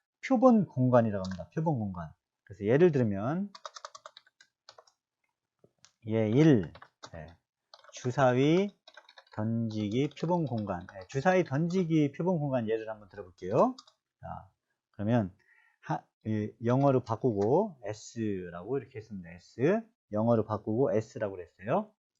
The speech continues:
네, S. 다, 다시 한영,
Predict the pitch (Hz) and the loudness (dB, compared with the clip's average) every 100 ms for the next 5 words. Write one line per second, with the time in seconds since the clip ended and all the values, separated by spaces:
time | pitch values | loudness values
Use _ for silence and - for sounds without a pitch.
0 | _ 151 - _ 95 107 - 92 107 175 | _ -16 -16 _ -10 -10 -8 -4 0 0
1 | 185 _ _ _ - 98 - 107 139 139 | -2 _ _ _ -8 -8 -6 -8 -4 -4
2 | 156 170 143 196 | -2 2 2 2